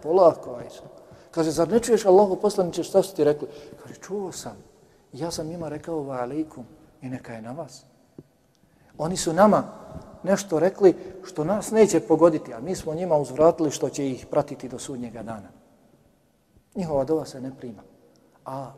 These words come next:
dova Allahovog poslanika, alejhi salatu vesselam, je, se prima. Zatim je rekao: „O Ajša, Allah doista voli blagost u svemu.” U hadisu Enesa,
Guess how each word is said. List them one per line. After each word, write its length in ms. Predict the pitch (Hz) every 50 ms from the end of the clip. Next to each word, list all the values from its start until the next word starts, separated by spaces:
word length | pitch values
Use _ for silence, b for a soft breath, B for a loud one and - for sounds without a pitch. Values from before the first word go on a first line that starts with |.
| _
dova 280 | - 131 156 160 165 139
Allahovog 380 | 127 123 151 147 131 139 120 -
poslanika, 500 | - 135 - - 123 123 143 139 143 127
alejhi 240 | 120 127 135 110 113
salatu 400 | - - 127 120 120 117 - 127
vesselam, 260 | 120 - 127 127 123
je, 80 | 120 107 - _ _ _
se 220 | - - 139 -
prima. 260 | - 151 160 139 107 - B B B B B -
Zatim 300 | - 135 139 - 165 143
je 80 | 135 127
rekao: 340 | 147 160 - 165 147 131 B B B B B -
„O 160 | - 165 156 156
Ajša, 420 | 147 147 151 156 147 - - - - B B B B B B
Allah 380 | - 131 139 139 131 120 - 123
doista 360 | 131 139 139 127 131 - 135
voli 260 | 120 117 127 123 120 113 117
blagost 420 | 113 110 117 107 117 104 - - - _
u 40 | -
svemu.” 260 | - - 101 98 98 95 - _ _ _ B B B B B B B B -
U 60 | 127
hadisu 380 | 127 139 135 160 185 175 -
Enesa, 300 | 151 170 170 - - 120